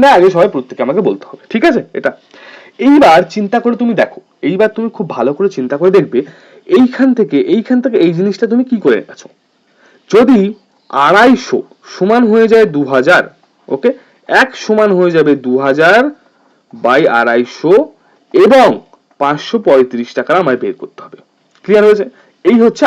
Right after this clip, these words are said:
আসল অঙ্ক। এখান থেকে, এখান থেকে কেটে দাও। পাঁচ দিয়ে যদি আমি কাটি তাহলে এখানে পাঁচ দশে পঞ্চাশ, পাঁচ সাতে পঁয়ত্রিশ, পাঁচ দিয়ে যদি এখানেও কাটতাম পাঁচ পাঁচে পঁচিশ হতো। ক্লিয়ার হয়েছে? পাঁচ দিয়ে যদি এখানে আমি কাটি তাহলে আসবে পাঁচ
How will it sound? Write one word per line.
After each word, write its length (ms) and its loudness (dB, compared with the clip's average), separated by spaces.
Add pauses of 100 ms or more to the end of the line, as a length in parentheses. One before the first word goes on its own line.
আসল 260 -12
অঙ্ক। 140 -20 (480)
এখান 180 2 (100)
থেকে, 140 -2 (120)
এখান 220 -2
থেকে 180 -2
কেটে 200 -12
দাও। 100 -4 (380)
পাঁচ 200 4 (100)
দিয়ে 200 2
যদি 180 -2
আমি 180 -2
কাটি 260 -4
তাহলে 200 2
এখানে 140 -6 (100)
পাঁচ 140 -2 (100)
দশে 260 -6
পঞ্চাশ, 280 -4 (120)
পাঁচ 180 -2
সাতে 300 -18
পঁয়ত্রিশ, 340 -12 (120)
পাঁচ 220 -2
দিয়ে 160 -2
যদি 180 -2
এখানেও 280 -2
কাটতাম 360 -2
পাঁচ 200 -2
পাঁচে 240 -10
পঁচিশ 300 -20
হতো। 140 -20 (180)
ক্লিয়ার 260 2
হয়েছে? 200 2 (480)
পাঁচ 220 2
দিয়ে 180 2
যদি 180 -2
এখানে 200 0
আমি 160 0
কাটি 220 -4
তাহলে 200 0
আসবে 180 -4 (140)
পাঁচ 180 -4